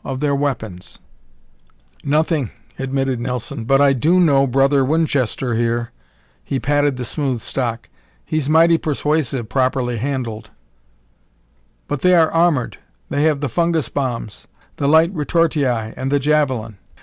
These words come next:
"Right-o," agreed Nelson a trifle carelessly. "But you don't know what this old boy can do when he's put to it."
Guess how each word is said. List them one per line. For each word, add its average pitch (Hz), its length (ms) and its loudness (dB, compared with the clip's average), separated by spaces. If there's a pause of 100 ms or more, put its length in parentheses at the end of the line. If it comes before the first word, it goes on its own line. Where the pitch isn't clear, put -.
(200)
"Right-o," 165 680 2
agreed 131 360 -2
Nelson 131 340 -2
a 127 80 -4
trifle 123 400 -4
carelessly. 120 680 -4 (540)
"But 147 140 -2
you 170 160 0
don't 175 240 2
know 160 200 0
what 143 200 0
this 147 220 -4
old 156 180 2
boy 143 220 0
can 135 240 -4
do 156 160 2
when 131 160 0
he's 135 160 -4
put - 280 -4
to 160 200 0
it." - 160 -8